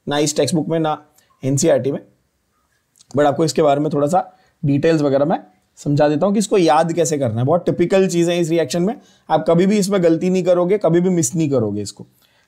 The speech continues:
Addition of water to alkyne, ठीक है ना, इसको हम लोग बोलते हैं hydration of alkyne। भाई, पानी ऐड कर रहा हूँ तो क्या हाइड्रेशन बोल सकता हूँ इस बात को? बोलो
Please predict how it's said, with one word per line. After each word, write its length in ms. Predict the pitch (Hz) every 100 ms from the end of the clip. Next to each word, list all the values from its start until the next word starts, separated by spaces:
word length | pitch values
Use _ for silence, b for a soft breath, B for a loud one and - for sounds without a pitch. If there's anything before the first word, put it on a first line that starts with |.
| -
Addition 300 | 147 151 175
of 160 | 165 131
water 340 | 135 175 165
to 140 | 202 147
alkyne, 380 | 139 131 127 101 -
ठीक 140 | 139 -
है 60 |
ना, 260 | 247 135 - _ _ _ _ _ -
इसको 180 | 180 175
हम 120 | 175
लोग 120 | 180
बोलते 260 | 170 160 220
हैं 120 | 160
hydration 720 | 151 147 143 170 180 175 208
of 180 | 202 170
alkyne। 280 | 147 123 113 b b b -
भाई, 100 | 233
पानी 340 | 190 165 190
ऐड 240 | 196 202 180
कर 100 | 190
रहा 100 | 190
हूँ 80 |
तो 80 | 196
क्या 160 | 180 185
हाइड्रेशन 560 | 147 147 165 175 190
बोल 160 | 185 185
सकता 260 | 190 - 208
हूँ 60 |
इस 60 | 180
बात 260 | 185 185 -
को? 80 |
बोलो 360 | 180 180 208